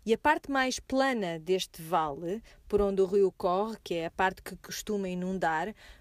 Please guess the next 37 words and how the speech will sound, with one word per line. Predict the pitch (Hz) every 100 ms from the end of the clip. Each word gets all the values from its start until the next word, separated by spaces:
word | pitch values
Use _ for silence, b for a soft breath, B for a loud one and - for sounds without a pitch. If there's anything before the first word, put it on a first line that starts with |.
| -
varia | 185 240 269 285
em |
largura | 262 247 233 208 254 302 349 339 - -
algures | - 196 233 226 262 240 240
entre | 233 226 220
os | 220 208 196 196 208 -
quase | 302 294
duzentos | 208 220 247 -
metros | 226 233 226 233 254 - B B B
e | 220 226
o |
quilómetro | - 214 202 196 180
e |
seiscentos | - 180 - 147 113 -
de | 160
largura." | 165 151 135 - - - - - b b b -
E |
esta | 247 -
planície | - 233 233 254
estava | 262 - 262 247
cheia | 240 - 247 262 240
de | 190 175
arbustos, | 185 151 214 269 - 180 165 - B B B
de | 170 175
áreas | 208 202 196
em |
que | 196 208
a |
vegetação | - - 196 226
era | 226 208
muito | 226 285
espessa, | - - 277 285 -
muito | 196 220 -
densa, | 185 240 302 - -
difícil | 170 180 - 285 - 190
de | 180
atravessar. | 180 185 - 156